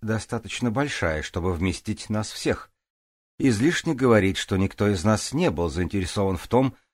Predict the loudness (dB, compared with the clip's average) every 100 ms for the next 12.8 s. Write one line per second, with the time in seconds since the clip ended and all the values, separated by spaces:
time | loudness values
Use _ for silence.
0 | _ -14 -4 0 0 0 0 2 4 4
1 | 2 0 -2 -2 0 2 4 2 2 0
2 | -4 -10 -20 _ _ _ _ _ 0 2
3 | 2 0 0 0 0 -4 -4 -2 -4 -2
4 | -2 0 0 -2 -2 -6 -2 2 2 0
5 | _ _ _ -2 0 0 2 4 4 2
6 | 0 0 0 -2 2 4 4 2 2 4
7 | 6 4 4 0 _ _ _ _ -2 0
8 | 0 2 4 4 4 4 4 4 0 0
9 | 2 2 2 0 0 2 -2 0 0 0
10 | 2 0 2 0 0 0 -2 -4 _ _
11 | _ _ _ _ 0 0 2 2 2 0
12 | -2 0 2 2 0 2 2 0